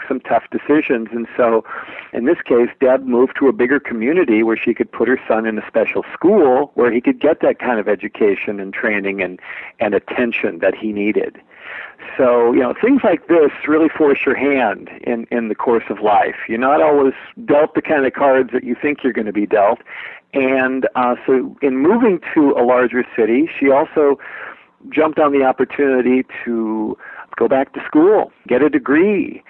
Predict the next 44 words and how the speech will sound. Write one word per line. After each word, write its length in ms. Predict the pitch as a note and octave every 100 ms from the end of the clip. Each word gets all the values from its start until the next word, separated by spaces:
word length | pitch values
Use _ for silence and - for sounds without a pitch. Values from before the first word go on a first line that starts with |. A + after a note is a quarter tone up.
| - - -
and 180 | A2 A2
she 80 | B2+
got 200 | A#2+ A#2+
interested 480 | B2+ - - D3 C3+
in 120 | C#3+
computers. 760 | - C3+ - F3 G#3+ - - - - _ - - - -
Got 200 | B2+ -
so 100 | D3+
good 220 | B2+ D#3+
at 240 | F3+ C#3+ C3+
it 160 | C#3+
that 120 | B2+ A2
she 160 | - C3
started 280 | C#3 A#2+ G#2+
doing 280 | A2+ G#2+ G#2
websites 460 | D3 F3 - D#3+
for 120 | - D3
people, 400 | D#3+ D#3 E3+ D#3+
and 100 | C3
then 140 | A#2+
eventually 680 | A2+ B2+ - B2+ B2+ B2+ A#2+ _ _ _ _
decided 440 | - - C3+ C3
to 60 | -
come 200 | - C3
to 60 | -
Seattle 440 | - B2+ B2+ C#3+ C#3+
and, 200 | A#2+ A#2+ - - -
and 140 | - B2
was 120 | B2+
hired 260 | C3+ C#3+ C#3+
by 120 | D3
Microsoft. 840 | C#3+ F3+ F3+ - G2 - - - _ - - _
That's 220 | C3+ -
one 100 | D3
of 80 | C3+
the 60 | A#2+
stories 340 | - B2 G2+ F#2
in 80 | G#2+
our 180 | G2 G2 -
film, 300 | A2 G2 G2
and 80 |
I'm 100 | G#2+
not 180 | A#2 A#2
gonna 220 | B2 G#2+